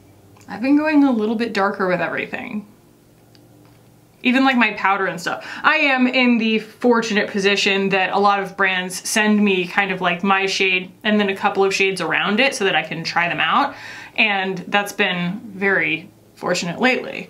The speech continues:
Sorry, I'm a little low-key today. Like I said, I didn't sleep super well and the sun didn't come up, so this is gonna be one of them little cozy videos. Speaking of cozy, I'm gonna grab something that's on fire right now. I'm gonna do that. In a completely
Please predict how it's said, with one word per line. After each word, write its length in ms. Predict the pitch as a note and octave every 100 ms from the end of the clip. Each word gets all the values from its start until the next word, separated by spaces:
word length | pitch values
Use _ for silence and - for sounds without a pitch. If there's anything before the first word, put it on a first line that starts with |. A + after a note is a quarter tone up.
| -
Sorry, 240 | B3 G#3+
I'm 120 | B3
a 40 | C4
little 220 | D#4+ E4+
low-key 380 | A#3 A3 G#3+ F#3+
today. 220 | F3 E3+
Like 140 | G3
I 40 | G#3
said, 180 | F#3+ D3
I 80 |
didn't 180 | D4 C#4+
sleep 340 | - A3 A3+ A3+
super 280 | A#3+ A3+
well 380 | G#3+ G#3+ G#3+ G#3 G3+
and 200 | G3 F#3+
the 60 |
sun 220 | F#3+ F3
didn't 200 | F3 F3+ F3+
come 120 | E3+
up, 180 | E3 -
so 100 | E3+
this 120 | F3+
is 60 |
gonna 160 | F#3+ F#3+
be 100 | E3+
one 140 | F3
of 80 | D#3+
them 160 | D#3+ E3
little 200 | D3+ -
cozy 460 | - - E3+ -
videos. 300 | - - -
Speaking 420 | - - D#4+ F4 E4+
of 120 | B3
cozy, 480 | A3+ G#3 A#3 D#4 F#4+
I'm 60 |
gonna 180 | G#3+ G3+
grab 180 | G3+ G3+
something 280 | G#3 G3 F#3
that's 180 | F3
on 140 | F3 E3+
fire 440 | F3+ E3 - - -
right 220 | - -
now. 220 | - - -
I'm 80 | G#3
gonna 160 | F#3+ F#3+
do 120 | G3+
that. 220 | - - -
In 140 | C4+
a 80 | C4
completely 920 | C4 B3+ B3 - D4 D4 A#3+ F#3 E3